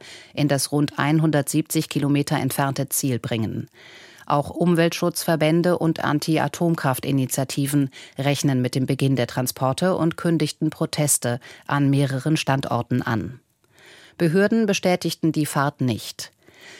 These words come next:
Im Vorfeld hieß es, dies werde aus Sicherheitsgründen nicht veröffentlicht.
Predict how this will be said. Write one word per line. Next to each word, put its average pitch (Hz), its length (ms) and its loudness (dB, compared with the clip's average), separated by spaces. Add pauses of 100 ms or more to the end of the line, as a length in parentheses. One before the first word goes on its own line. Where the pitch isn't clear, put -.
(140)
Im 175 160 2
Vorfeld 196 420 2
hieß 180 240 0
es, 165 260 2 (120)
dies 165 300 0
werde 147 360 2
aus 131 240 0
Sicherheitsgründen 127 1120 0
nicht 127 240 -4
veröffentlicht. - 840 -4